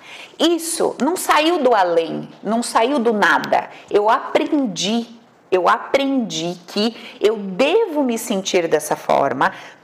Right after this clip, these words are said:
toda vez que determinada situação acontecer ali fora. Então, aconteceu esse cenário, eu devo me sentir de tal forma. Isso foi aprendido, aprendido.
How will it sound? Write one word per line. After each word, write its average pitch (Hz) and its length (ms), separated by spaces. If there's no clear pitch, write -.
toda 392 440
vez 240 540
que 208 520
determinada 226 760
situação 214 580
acontecer 196 580
ali 196 140
fora. - 380
Então, 175 240
aconteceu 170 720
esse 370 200
cenário, 156 640
eu 208 220
devo 226 560
me 254 100
sentir 226 380
de 196 140
tal 220 180
forma. 165 360
Isso 226 220
foi - 320
aprendido, 220 1300
aprendido. 180 640